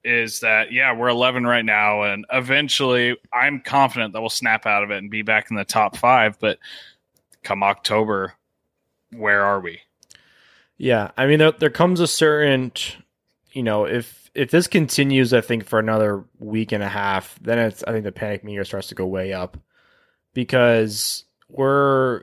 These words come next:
Speaker 2: we keep talking about, "Hey, we're gonna turn it around," and all this kind of stuff. But circling back the entire episode, in the beginning, we were talking about the division and the, the Rays and the Blue Jays and even the Red Sox are all playing, you know, very well right now. And,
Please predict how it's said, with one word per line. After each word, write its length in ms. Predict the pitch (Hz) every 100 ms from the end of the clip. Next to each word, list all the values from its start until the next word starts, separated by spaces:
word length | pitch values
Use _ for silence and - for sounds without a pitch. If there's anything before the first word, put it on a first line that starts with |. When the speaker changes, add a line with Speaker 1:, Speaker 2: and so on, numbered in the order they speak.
| -
Speaker 2:
we 160 | 147
keep 160 | 139 170
talking 220 | 156 143
about, 180 | 139 127
"Hey, 180 | 131 123
we're 180 | 117
gonna 140 | 117 113
turn 300 | - 120 117
it 20 |
around," 480 | 113 117 120 120 120
and 80 | 113
all 160 | 113 113
this 60 |
kind 220 | - 113
of 60 | 110
stuff. 420 | - 120 113 107
But 260 | - 104 - _ _ _ _ _ _ _ _
circling 340 | - 185 180 175
back 160 | 160
the 60 | 143
entire 280 | 127 135 127
episode, 380 | 120 - 110 107
in 60 |
the 60 | 110
beginning, 280 | 107 131 123
we 40 |
were 100 | 110
talking 280 | 107 110 107
about 360 | 104 104 104 -
the 100 | 107
division 520 | 107 104 101 107 104
and 100 | 104
the, 160 | 101 98
the 100 | 110
Rays 400 | 117 147 147 131
and 80 | 120
the 40 |
Blue 200 | 107 131
Jays 400 | 127 127 123 123
and 80 | 113
even 100 | 127
the 100 | 123
Red 220 | 113 117
Sox 520 | 110 113 107 107 - - _ _ _ -
are 160 | 117
all 100 | 131
playing, 540 | 135 143 123 117 110 - _ _
you 80 | 135
know, 180 | 107 98 _ _ _
very 280 | 110 131 147
well 240 | 139 123
right 200 | 107 104
now. 300 | 95 92 95 - _ _ _ _ _ _ _
And, 800 | 131 131 127 127 127 123 120